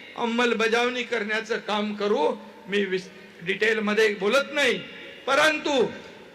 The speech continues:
पालघरमध्ये जे जे काही आवश्यक आहे,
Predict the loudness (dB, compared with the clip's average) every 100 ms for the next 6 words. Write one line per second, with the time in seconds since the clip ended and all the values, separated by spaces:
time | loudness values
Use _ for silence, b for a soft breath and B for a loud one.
0 | -20 -20 -20 -20 -20 -20 -20 -8 0 2
1 | 4 4 4 2 4 4 4 2 -2 -12
2 | -16 -14 0 4 4 4 4 2 2 0
3 | 0 -2 -2 -2 0 2 0